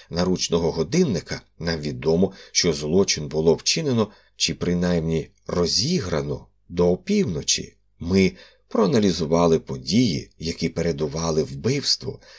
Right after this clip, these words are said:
встановили їхню логічну послідовність, і лише одна залишилася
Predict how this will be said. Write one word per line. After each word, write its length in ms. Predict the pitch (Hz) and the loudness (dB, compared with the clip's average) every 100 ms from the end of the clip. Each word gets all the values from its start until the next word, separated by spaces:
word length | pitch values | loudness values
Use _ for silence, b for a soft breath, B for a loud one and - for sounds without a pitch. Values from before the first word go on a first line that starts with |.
| B | B
встановили 640 | - - - 175 165 175 151 | -6 -2 2 2 2 2 2
їхню 440 | 123 131 - 110 | 0 -2 0 2
логічну 580 | 98 95 78 101 - 98 | 4 4 2 -2 -2 -4
послідовність, 1040 | 87 90 - 85 78 107 104 76 - - B B B B | -4 -4 -2 -4 0 -2 -2 -2 -4 -4 B B B B
і 100 | - | 0
лише 340 | 127 123 123 - - | 2 4 2 0 -2
одна 580 | 95 82 78 92 80 - _ _ - | -4 -4 -4 -4 -4 -8 _ _ -6
залишилася 920 | - 80 78 - 92 98 82 - | -4 -2 -2 0 2 4 2 0